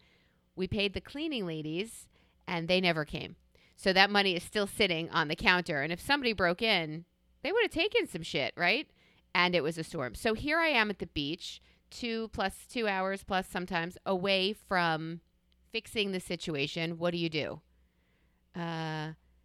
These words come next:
it's kind of what I feel is my punishment for being here and having a good time. All right, well, that'll cost you eleven grand to redo your flooring.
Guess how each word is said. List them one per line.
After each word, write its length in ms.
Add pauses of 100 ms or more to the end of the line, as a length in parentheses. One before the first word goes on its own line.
(120)
it's 180
kind 280
of 140
what 180
I 100
feel 280
is 220
my 120
punishment 640
for 120
being 280
here 180
and 100
having 280
a 60
good 180
time. 360
All 80
right, 180
well, 200
that'll 280
cost 340
you 60
eleven 320
grand 360
to 120
redo 320
your 120
flooring. 440